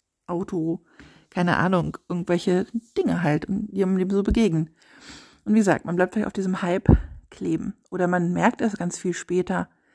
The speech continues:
dass das nicht diese wahre, echte Liebe war. Oder, na, ich glaub, wahre, echte Liebe bleibt, die verändert sich nicht unbedingt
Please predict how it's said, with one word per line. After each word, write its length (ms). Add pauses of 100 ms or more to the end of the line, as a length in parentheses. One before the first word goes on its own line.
(480)
dass 140
das 180
nicht 240
diese 240
wahre, 260
echte 260
Liebe 340
war. 320 (200)
Oder, 360 (1160)
na, 80
ich 60
glaub, 200
wahre, 280
echte 220
Liebe 260
bleibt, 380
die 80
verändert 480
sich 120
nicht 140
unbedingt 580